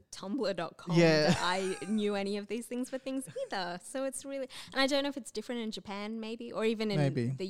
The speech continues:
Speaker 1: U S
Speaker 2: Yeah.
Speaker 1: it might be different, but I just, yeah,
Speaker 2: It
Speaker 1: I
Speaker 2: just wasn't around here, yeah.
Speaker 1: Yeah, I would have liked a little kind of, like, to get the, the fullest experience of this
Speaker 2: <laughs>
Speaker 1: game.
Speaker 2: Yep.
Speaker 1: Please do all these other things.
Speaker 2: Mm.
Speaker 1: Yeah.
Speaker 2: Yeah, and I mean, there's,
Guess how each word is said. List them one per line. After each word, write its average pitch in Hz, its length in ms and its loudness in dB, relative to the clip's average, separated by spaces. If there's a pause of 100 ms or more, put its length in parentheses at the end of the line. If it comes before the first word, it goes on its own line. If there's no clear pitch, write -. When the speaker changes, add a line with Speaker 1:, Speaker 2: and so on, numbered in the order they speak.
(140)
Speaker 1:
U 170 60 -2
S 190 320 -6
Speaker 2:
Yeah. 127 180 0
Speaker 1:
it - 20 4
might 214 220 -2
be 220 340 -10
different, 226 380 -12
but 190 200 -8 (120)
I 196 120 -8 (100)
just, - 260 -16 (220)
yeah, 180 240 -6
Speaker 2:
It 135 120 -4
Speaker 1:
I - 40 -4
Speaker 2:
just 139 180 -4
wasn't 127 240 -4
around 117 380 -4
here, 101 260 -8
yeah. - 120 -2
Speaker 1:
Yeah, 170 360 -2
I 202 80 -8
would 208 140 -4
have 202 120 -6
liked 170 360 -8
a 170 180 -8 (100)
little 175 340 -14
kind 175 260 -14
of, 165 100 -20
like, 170 320 -16 (300)
to 208 80 -12
get 262 240 -8
the, - 200 -8 (380)
the 202 80 -12
fullest 294 480 0
experience - 800 -6
of 190 160 2
this 214 180 4
Speaker 2:
<laughs> 214 80 2
Speaker 1:
game. 180 480 -4
Speaker 2:
Yep. 127 280 0
Speaker 1:
Please 202 400 -4 (160)
do 190 360 -4
all 185 140 -4
these 185 400 -8
other 175 160 -10
things. 170 400 -10
Speaker 2:
Mm. 123 400 -2
Speaker 1:
Yeah. 180 300 -4 (840)
Speaker 2:
Yeah, 156 120 -4
and 131 100 -6
I - 20 -4
mean, 160 180 -2
there's, 160 360 -2